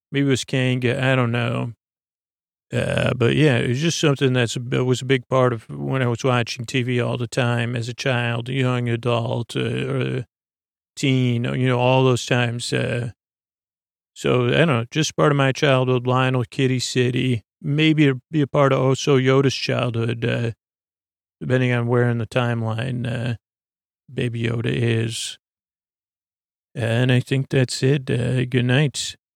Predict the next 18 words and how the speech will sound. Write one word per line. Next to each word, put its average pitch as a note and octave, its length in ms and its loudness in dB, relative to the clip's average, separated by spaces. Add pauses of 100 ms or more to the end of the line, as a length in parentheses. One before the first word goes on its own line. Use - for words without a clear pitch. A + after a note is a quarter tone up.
All A#2+ 100 -4
right, A#2+ 300 0
I B2 40 -2
want B2 160 2
to A#2+ 100 0
thank A#2 220 0
everybody A#2 340 0
that A#2+ 80 -2
reviewed A#2+ 380 -2
the A#2+ 80 0
show A#2+ 260 0
on A#2 160 0
Apple A#2+ 260 -2
Podcasts D3 800 0
recently. C3+ 760 0
Maddie's C3 600 0
granny B2 760 2
from B2 340 -4